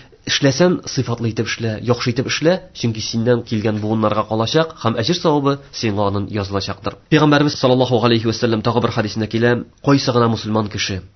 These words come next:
әгәр дә генә бер агач утыртса, яки иген чәчсә, яки берәр нәрсә чәчсә, аннан кеше ашаса, берәр хайван ашаса, аңар садака була", дип әйтә. Кошлар дагын ашаган, мәсәлән, көз көне, мәсәлән, шул ук миләшләрне ашыйлар, шулай бит инде, баланнарны ашыйлар, кошлар, аларга ризык.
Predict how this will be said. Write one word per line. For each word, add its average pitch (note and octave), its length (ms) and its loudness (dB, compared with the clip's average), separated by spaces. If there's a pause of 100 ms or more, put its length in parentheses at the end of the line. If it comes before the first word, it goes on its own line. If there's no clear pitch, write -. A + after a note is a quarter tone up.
әгәр A#2 300 2
дә A#2+ 100 2
генә A2 140 0
бер A2 100 -2
агач G#2+ 300 -2
утыртса, - 480 -8 (200)
яки B2+ 500 2 (100)
иген B2 380 0 (140)
чәчсә, - 380 -2
яки B2 240 0
берәр C3+ 240 0
нәрсә C3 380 0
чәчсә, F3+ 560 2 (260)
аннан B2+ 300 2
кеше B2+ 240 0
ашаса, G#2+ 440 -4 (140)
берәр C#3 220 4
хайван D3+ 340 4
ашаса, A#2 440 -2 (260)
аңар G#2+ 240 2
садака G2 380 -2
була", E2+ 180 -6
дип D#2+ 140 -12
әйтә. - 260 -20 (180)
Кошлар B2 340 2
дагын A2 260 0
ашаган, G#2+ 340 -2
мәсәлән, G#2 240 -4
көз - 160 -4
көне, A2 240 0
мәсәлән, G2+ 180 -4
шул B2 200 0
ук - 60 -14
миләшләрне G#2+ 540 0
ашыйлар, G#2 320 -2
шулай A#2+ 200 -2
бит A#2+ 140 -6
инде, G2+ 160 -6
баланнарны A#2 600 2
ашыйлар, B2 440 2 (360)
кошлар, B2+ 500 2
аларга G#2+ 360 -2 (100)
ризык. G2 400 -10